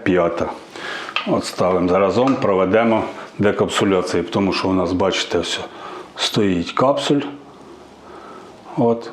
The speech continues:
на даній гільзі. Щас ми даний капсуль декапсулюємо, заразом проведемо обжим даної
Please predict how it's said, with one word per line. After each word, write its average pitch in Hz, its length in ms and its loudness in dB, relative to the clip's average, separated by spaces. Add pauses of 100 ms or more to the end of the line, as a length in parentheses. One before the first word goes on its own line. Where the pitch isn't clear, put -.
(100)
на 110 140 4
даній 104 480 2 (840)
гільзі. 104 480 2 (560)
Щас 110 340 2
ми 101 80 4
даний 95 320 2
капсуль 95 420 0 (2250)
декапсулюємо, 214 1000 4 (240)
заразом 127 500 4
проведемо 123 640 4 (540)
обжим 104 480 4
даної 101 460 4